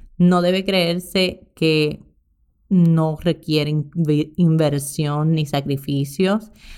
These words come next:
Así que si por ahí hay unos gurús que te están diciendo que esto es fácil, que lograrlo es vi-, es, es posible con el menor de los esfuerzos,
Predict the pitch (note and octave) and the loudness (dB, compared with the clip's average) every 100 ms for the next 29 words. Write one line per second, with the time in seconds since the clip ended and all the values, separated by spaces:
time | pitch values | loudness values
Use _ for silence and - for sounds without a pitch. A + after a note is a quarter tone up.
0 | - E3+ F#3 G#3+ A3+ A3+ G#3+ F3+ F3 G3 | -8 -4 -2 0 -2 -2 -2 0 0 0
1 | B3+ C4+ C#4 C4 C4 A3 A3+ G3+ F#3 E3 | 0 0 0 0 0 2 2 4 2 0
2 | G#3 - E3 D#3+ - D#3+ G#3 G#3 G3+ G3 | -4 -4 -4 -4 -4 -2 -2 -2 -2 0
3 | G3 F#3+ D3 F#3 F#3 A3 G3 F#3+ F#3+ - | -2 -2 -2 -4 -2 0 0 0 -2 -2
4 | F#3+ F#3 F#3 E3+ D#3 C#3+ C#3 D3 E3+ F#3+ | 0 0 -2 -2 0 0 0 0 2 2
5 | F#3+ E3+ E3 F#3 F3 E3 F3 D#3+ D#3+ - | 0 -2 -4 -2 -2 0 -2 -2 -4 -6
6 | G3 F#3+ F#3+ F#3 F#3 F#3 E3 D#3+ D#3+ D#3 | -6 -2 -2 0 0 -2 -2 0 0 0
7 | D3 D3+ E3 G3+ G3 - G3 F3+ F3 - | 0 0 2 0 0 0 0 0 -4 -2
8 | F#3 | -2